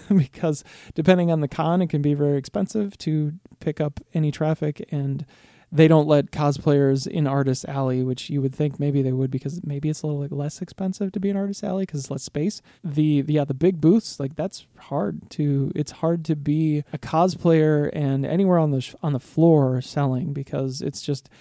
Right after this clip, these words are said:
well, it's expensive to create a booth anyways, but, um, yeah, you definitely wanna have your things that are there. The, the commissions, maybe not the most important thing.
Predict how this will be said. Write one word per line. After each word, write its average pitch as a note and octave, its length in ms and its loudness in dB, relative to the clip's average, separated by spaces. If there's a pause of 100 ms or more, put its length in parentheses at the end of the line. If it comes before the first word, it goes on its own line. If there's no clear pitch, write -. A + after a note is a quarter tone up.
(200)
well, D3 100 4
it's C#3+ 100 0
expensive C#3 400 -2
to C3 100 -2
create - 200 -6
a - 60 -6
booth - 260 -8
anyways, - 400 -8
but, - 220 -10 (640)
um, - 300 -6
yeah, C#3+ 180 -4
you C#3 160 -4
definitely D#3 680 0
wanna C#3+ 360 0
have C#3 600 -4 (180)
your C#3 200 -2
things C#3+ 560 -8 (140)
that C#3+ 120 -4
are C3+ 100 -4
there. C3+ 460 -8
The, C#3+ 320 2
the D3 140 -4
commissions, F#3+ 1400 0 (500)
maybe D#3+ 460 4
not D#3+ 300 0
the D3+ 80 -2
most C#3+ 560 -2 (240)
important C#3+ 680 -4
thing. D3+ 460 -4